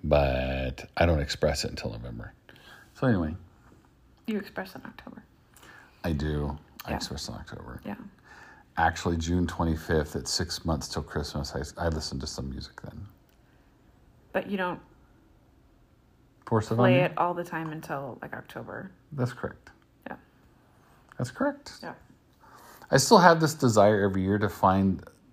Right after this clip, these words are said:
Speaker 1: the, the, the Christmas carols of old eh, that we don't sing anymore. That, I mean, I'm st-, talking stuff from, like, the eighteen hundreds.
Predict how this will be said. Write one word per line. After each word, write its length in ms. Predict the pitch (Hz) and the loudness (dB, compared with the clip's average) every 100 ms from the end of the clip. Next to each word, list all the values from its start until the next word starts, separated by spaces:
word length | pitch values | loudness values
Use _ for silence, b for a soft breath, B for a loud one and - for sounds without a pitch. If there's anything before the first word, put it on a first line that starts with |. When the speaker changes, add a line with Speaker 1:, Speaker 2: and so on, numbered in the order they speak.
| - | -8
Speaker 1:
the, 480 | 98 101 95 90 87 | 2 4 4 2 -2
the, 120 | 101 95 - - 110 | -2 -2 -4 -10 2
the 280 | 101 82 - - | 2 2 -4 -10
Christmas 420 | - 127 143 131 | 0 2 2 -2
carols 480 | - - 107 107 98 | 0 4 6 6 4
of 120 | 101 - | -2 2
old 580 | 101 98 82 80 80 - b b b b b b - - - - | 4 6 4 0 -4 -10 b b b b b b -16 -16 -16 -4
eh, 280 | 95 95 92 | 0 2 4
that 140 | 92 95 | 2 4
we 120 | 104 | 6
don't 220 | 101 87 | 4 2
sing 240 | - 147 | 0 2
anymore. 400 | 135 80 - - - _ _ _ _ _ - _ | 2 -2 -8 -12 -16 _ _ _ _ _ -20 _
That, 440 | 104 98 90 85 - | 0 4 6 4 -2
I 120 | 95 | 2
mean, 180 | 98 95 | 2 4
I'm 160 | 101 117 | 4 4
st-, 360 | - 98 - - | 4 2 2 -2
talking 200 | 87 82 | -2 0
stuff 180 | 90 | -6
from, 80 | - | -4
like, 140 | 82 82 | -6 -2
the 60 | |
eighteen 280 | 87 92 82 | -4 -2 -2
hundreds. 420 | 87 82 - - | -2 -4 -10 -16